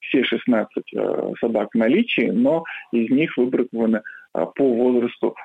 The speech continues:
несколько собак. Поэтому они уже, собственно, в процессе, э, производства маленьких и пушистых, э, щеночков у нас не участвуют.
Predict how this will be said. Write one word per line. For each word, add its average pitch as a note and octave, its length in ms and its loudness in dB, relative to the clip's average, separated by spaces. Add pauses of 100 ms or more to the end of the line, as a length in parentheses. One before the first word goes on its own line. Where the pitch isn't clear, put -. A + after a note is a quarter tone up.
(120)
несколько A#2+ 520 0
собак. - 300 -2 (300)
Поэтому A2+ 380 0
они A#2+ 200 4
уже, A#2+ 360 2
собственно, - 280 -6 (180)
в A2+ 220 2
процессе, A#2+ 560 -2 (420)
э, A#2 240 -2
производства A#2+ 800 0 (220)
маленьких A#2 520 2
и A2+ 40 -4
пушистых, B2 520 -4 (360)
э, A#2+ 360 0
щеночков B2+ 580 0
у G#2+ 60 -4
нас A#2 200 2 (580)
не C#3 200 2
участвуют. C3+ 400 -2